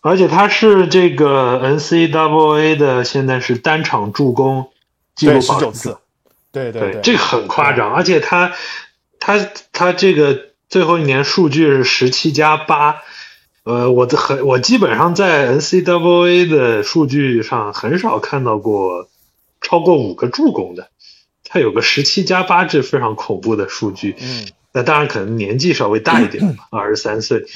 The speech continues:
Speaker 2: 嗯。
Speaker 1: 呃，但是我觉得他能在最强的大学的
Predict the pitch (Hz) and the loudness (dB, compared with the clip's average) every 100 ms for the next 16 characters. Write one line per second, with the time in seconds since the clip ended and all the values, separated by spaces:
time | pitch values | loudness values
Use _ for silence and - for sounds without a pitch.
0 | - - - _ _ - 127 110 98 95 | -18 -20 -20 _ _ -16 -10 -6 -4 -4
1 | 95 - - 170 147 110 117 139 - 151 | -6 -6 0 2 4 2 2 0 0 -2
2 | 143 117 156 147 127 113 - _ _ _ | -2 -2 0 0 -2 -4 -8 _ _ _
3 | _ - - 131 - 110 104 123 120 135 | _ -6 -2 -2 -2 -6 -4 -4 -2 -2
4 | 113 - 95 95 107 98 95 | -2 -4 -6 -4 -4 -4 -8